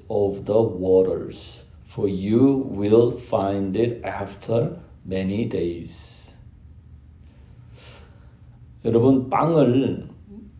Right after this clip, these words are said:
어, 빵 조각을 물 위에 던지면 어떤 일이 일어날까요? 이 빵 조각을 이렇게 호수에, 에, 이렇게 던졌어요. 에, 혹시, 혹시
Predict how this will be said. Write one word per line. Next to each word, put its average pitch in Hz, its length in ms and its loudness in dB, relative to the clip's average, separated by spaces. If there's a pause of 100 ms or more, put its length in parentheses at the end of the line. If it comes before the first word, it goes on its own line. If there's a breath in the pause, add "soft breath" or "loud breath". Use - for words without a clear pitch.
(160)
어, 110 560 -14 (260)
빵 156 240 2
조각을 95 720 2
물 123 360 4
위에 120 240 6
던지면 95 760 -4
어떤 117 400 0
일이 101 600 -4 (140)
일어날까요? 104 680 -2 (1900 soft breath)
이 120 200 -12
빵 147 240 0
조각을 117 680 4 (280)
이렇게 110 180 -10
호수에, 127 680 2
에, 107 180 -6 (840)
이렇게 - 220 -14
던졌어요. 113 680 0 (280)
에, - 40 -16 (680 loud breath)
혹시, 127 240 -2
혹시 165 640 -2